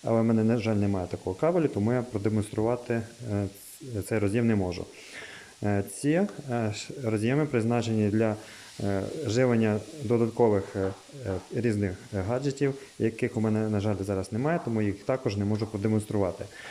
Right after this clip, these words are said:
Зверху є така поверхня для заряджання, е, телефонів, е, методом безпровідної зарядки.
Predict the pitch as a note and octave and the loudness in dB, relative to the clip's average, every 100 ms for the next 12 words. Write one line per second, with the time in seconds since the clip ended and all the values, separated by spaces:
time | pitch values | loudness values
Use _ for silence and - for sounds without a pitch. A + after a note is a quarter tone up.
0 | - - - G#2 C3+ E3 C#3 C3 C3+ C3+ | -6 -6 -2 2 4 4 2 2 0 -2
1 | - - A#2+ - A2+ G#2 C3 D3 E3+ F3 | -18 -8 -6 -2 -2 2 2 2 2 2
2 | - G#2+ A2 G#2+ G#2+ G2+ C3 D3 C#3 C3 | 0 2 2 2 0 0 2 2 2 -2
3 | - - - - A2 G#2 G2 - - G#2+ | -8 -20 -14 -4 0 0 -2 -8 -2 0
4 | G#2 - D3 F3 E3 D#3+ - G#2+ G#2+ B2+ | 0 0 0 2 0 -2 -6 -2 2 0
5 | C3+ B2 C3 B2 A2 A#2+ - G#2 G2+ A2 | 0 0 0 2 2 2 2 2 4 4
6 | A2 G2+ G#2+ F#2 E2+ - D#2+ | 2 2 2 2 0 -4 -10